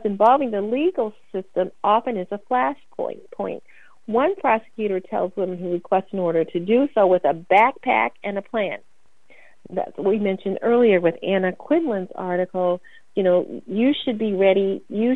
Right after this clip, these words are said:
should be ready to leave." Do not go back to get your T V. Do not go back to get your, um, to get your clothing. You cannot be replaced.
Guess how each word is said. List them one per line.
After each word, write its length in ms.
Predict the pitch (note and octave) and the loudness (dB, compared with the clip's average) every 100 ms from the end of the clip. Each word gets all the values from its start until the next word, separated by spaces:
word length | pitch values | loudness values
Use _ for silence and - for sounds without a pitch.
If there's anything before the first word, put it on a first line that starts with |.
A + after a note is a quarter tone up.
| - | -2
should 160 | A3+ G3 | -4 -2
be 180 | G3 F3 | -2 2
ready 420 | F3+ F3+ E3+ G3+ - | 4 6 2 -2 -4
to 80 | E3 | -2
leave." 500 | D#3+ F3+ B2 C#2 G#1 - - - - - F#3+ | 2 2 0 -6 -10 -20 -20 -20 -20 -18 -2
Do 120 | G3 | 2
not 360 | G3 A3 A#3+ | 4 2 2
go 120 | C4 B3+ | 4 4
back 380 | A#3 A3 G#3 | 6 4 0
to 100 | - | -8
get 280 | G3 F#3 - | -6 -6 -6
your 120 | G3+ | -8
T 340 | F#3+ - G#3 G3 | -8 -4 -2 0
V. 400 | G#3+ F#3+ - - | 0 0 -2 0
Do 100 | F#3 | 2
not 300 | G3+ A#3 A#3 | 4 2 2
go 160 | A3 G#3 | 2 4
back 360 | G#3+ G3+ G3 - - - - | 4 2 0 -10 -20 -20 0
to 80 | A3+ | 0
get 260 | F#3+ G3+ F#3 - | 4 4 4 -2
your, 260 | G3 F3+ - | -2 0 -2
um, 440 | G3 F#3 E3+ F3 F#3 - - - - - - - - - | -6 -6 -6 -6 -12 -20 -20 -20 -20 -20 -20 -20 -20 -10
to 80 | F3+ | 0
get 300 | G3+ F3+ - | 0 0 -4
your 100 | G3 | -6
clothing. 680 | - A#3 G#3+ A3+ - - - - - - - - | 0 4 4 2 -4 -12 -18 -20 -20 -20 -20 -10
You 280 | F#3+ B3 C#4+ - | 0 0 0 -2
cannot 380 | A#3+ G#3+ G3+ | -2 -2 -4
be 160 | G#3 G#3 | -4 -4
replaced. 600 | G3 G3 - G#3 - - | -4 -6 0 0 0 -8